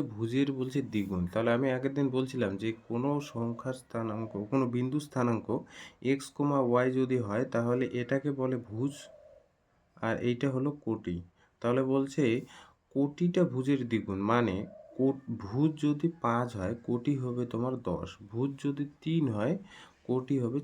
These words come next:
ছয়। তাহলে এই যে ভুজের দ্বিগুণ হচ্ছে তোমার কোটি, তাহলে সরলরেখার উপরিস্থিত এমন বিন্দু স্থানাঙ্ক বের করতে হবে যে বিন্দুটা স্থানাঙ্ক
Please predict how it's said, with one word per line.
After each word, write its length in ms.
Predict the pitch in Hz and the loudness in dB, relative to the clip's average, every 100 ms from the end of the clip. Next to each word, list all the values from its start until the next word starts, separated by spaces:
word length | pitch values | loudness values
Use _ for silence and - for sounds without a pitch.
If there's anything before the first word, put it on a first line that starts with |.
| 151 | -6
ছয়। 280 | - 87 85 - _ _ _ | -8 -6 -6 -14 _ _ _
তাহলে 180 | 113 113 117 - 127 | -4 -4 -6 -4 0
এই 100 | 147 160 | 2 4
যে 80 | 165 117 | 4 2
ভুজের 420 | 92 101 120 156 170 143 120 | -6 -6 4 8 8 6 2
দ্বিগুণ 380 | 117 117 123 156 135 | 0 0 2 2 2
হচ্ছে 240 | 131 - 113 | -2 -4 -4
তোমার 220 | 104 123 147 151 | -2 0 0 2
কোটি, 260 | 139 90 85 - - - - | 2 0 -4 -12 -20 -14 -4
তাহলে 240 | 120 131 135 | -2 0 -2
সরলরেখার 600 | - 120 135 139 147 160 147 | 0 4 4 4 2 2 2
উপরিস্থিত 400 | 135 139 143 - 151 117 | 0 0 -2 -2 0 2
এমন 140 | 123 139 135 | 2 0 2
বিন্দু 200 | 139 143 143 | 2 2 -2
স্থানাঙ্ক 320 | 123 127 131 131 117 | -2 -2 0 2 2
বের 120 | 120 131 | 0 -2
করতে 240 | 131 - 135 | -2 -4 0
হবে 180 | 135 170 151 | 2 4 2
যে 80 | 120 123 | 0 0
বিন্দুটা 440 | 123 127 135 135 139 | 0 0 -2 0 -2
স্থানাঙ্ক 460 | - 117 117 123 120 | 0 -2 0 -2 0